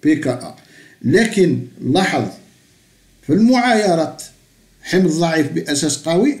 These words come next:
بي اش صرنا يساوي بي كا آ زائد لوغ، ومن بعد التركيز تاع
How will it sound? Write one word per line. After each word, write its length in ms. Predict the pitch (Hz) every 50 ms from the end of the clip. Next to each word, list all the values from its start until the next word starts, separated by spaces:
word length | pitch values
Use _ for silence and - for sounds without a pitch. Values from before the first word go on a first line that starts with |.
| - - -
بي 100 | 185 190
اش 180 | 196 226 226
صرنا 380 | 220 - - 196 196 190 190 180
يساوي 360 | 175 165 170 - 160 135 120
بي 240 | 113 - - 254 254
كا 320 | 220 240 - - - 185
آ 20 | 160
زائد 320 | 135 156 165 - 143 139
لوغ، 380 | 147 170 214 262 294 294 277 - - - _ _ _ _ _ _ _ _ _ _
ومن 180 | - 151 185 190
بعد 240 | 180 156 - - - - _ _ _ _ _ _ _ _ _ _ _ _ _ _ _ _ _ _ _ _ _ _ _ _ _ _ - -
التركيز 760 | 139 160 165 160 - - 180 170 175 190 185 165 - - -
تاع 360 | - 165 143 - - - -